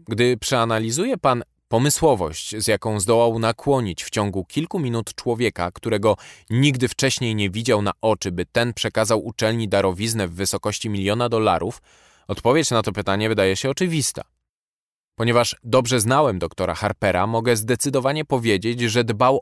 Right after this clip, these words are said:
o to, by stosować zasady kreatywnej wizji praktycznie we wszystkich podejmowanych działaniach. Był powszechnie znany w branży edukacyjnej jako najskuteczniejszy specjalista od pozyskiwania pieniędzy.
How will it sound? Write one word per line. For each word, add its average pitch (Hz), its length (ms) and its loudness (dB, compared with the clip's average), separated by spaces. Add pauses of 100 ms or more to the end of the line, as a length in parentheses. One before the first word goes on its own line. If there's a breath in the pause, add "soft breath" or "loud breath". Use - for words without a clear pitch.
o 110 160 2
to, 104 200 -2
by 135 220 -2
stosować 127 500 -2
zasady 110 440 -2
kreatywnej 104 540 -2
wizji 107 360 -2
praktycznie 135 580 -2 (420 loud breath)
we 131 140 2
wszystkich - 560 -2
podejmowanych 104 640 0
działaniach. 90 540 -2 (720)
Był 151 160 0
powszechnie 143 500 0
znany 113 340 2
w 101 80 -6
branży 98 460 0
edukacyjnej 98 800 -2
jako 101 300 0
najskuteczniejszy 123 1080 0
specjalista 101 680 -2
od 127 160 -2 (240 soft breath)
pozyskiwania 107 680 0
pieniędzy. 92 540 -4